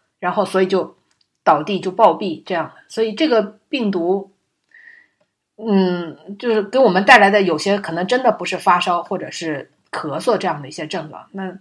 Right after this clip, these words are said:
哎，反正你说全世界对你都产生了歧视，这可能对我们一看到非洲就会想到艾滋病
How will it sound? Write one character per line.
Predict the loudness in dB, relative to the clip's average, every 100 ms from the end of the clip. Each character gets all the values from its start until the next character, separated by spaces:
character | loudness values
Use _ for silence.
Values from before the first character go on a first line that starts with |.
| _
哎， | -12 -10 -10
反 | -6 -4
正 | -4 -4
你 |
说 | -2 -2 -2 -8 -18
全 | -4 -2
世 | 0 0
界 | 2 2 0 _ _ _ _
对 | -4
你 | 0 2 4
都 | 4
产 | 2 -4
生 | -2
了 | -2
歧 | -4
视， | -6 -4
这 | -2
可 | -2
能 | -4 -2
对 | -2
我 | 0 0
们 | 2 0 -2 _ _ _ _ _ _ _ _
一 | -6
看 | -2 6
到 | 8 6 4 -10 _ -2
非 | 0 4
洲 | 6 6 4 0 _ _
就 | -6 -2
会 | -2
想 | -2 2
到 | 6 6 6
艾 | 4
滋 | 4
病 | 0 -4 -4